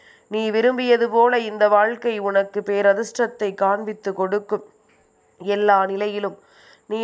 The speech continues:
ஆசைப்பட்ட விஷயங்களை எல்லாம் உனக்கு என்னவென்று சொல்லிக் கொடுக்கும். காட்சிகள் எப்பொழுதும் இந்த வாழ்க்கையில் உனக்கு மிகப்பெரிய புரிதலை தரட்டும். என் பிள்ளையே,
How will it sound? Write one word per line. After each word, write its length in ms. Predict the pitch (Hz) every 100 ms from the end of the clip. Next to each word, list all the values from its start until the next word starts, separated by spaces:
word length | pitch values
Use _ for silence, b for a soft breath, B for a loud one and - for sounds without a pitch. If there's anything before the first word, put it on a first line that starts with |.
| 226
ஆசைப்பட்ட 680 | 240 247 254 247 233 233 220
விஷயங்களை 640 | 214 247 247 226 202 196 190
எல்லாம் 360 | 196 208 185 -
உனக்கு 400 | 190 190 190 190
என்னவென்று 600 | 196 196 240 220 196 180 185
சொல்லிக் 400 | - 208 233 233
கொடுக்கும். 480 | 196 196 196 185 - _ b b b b b b -
காட்சிகள் 680 | 214 214 220 - 233 214 175 _ _ _ _ _
எப்பொழுதும் 680 | 190 220 220 262 233 226 214 - _
இந்த 240 | 175 196 196
வாழ்க்கையில் 640 | 190 196 220 214 220 190
உனக்கு 380 | 185 190 190 190 190
மிகப்பெரிய 600 | 190 196 196 202 240 233
புரிதலை 460 | 208 208 226 226 185
தரட்டும். 480 | 185 190 202 - 208 _ _ b b b b b b b -
என் 240 | 220 226 226
பிள்ளையே, 460 | 240 254 240 233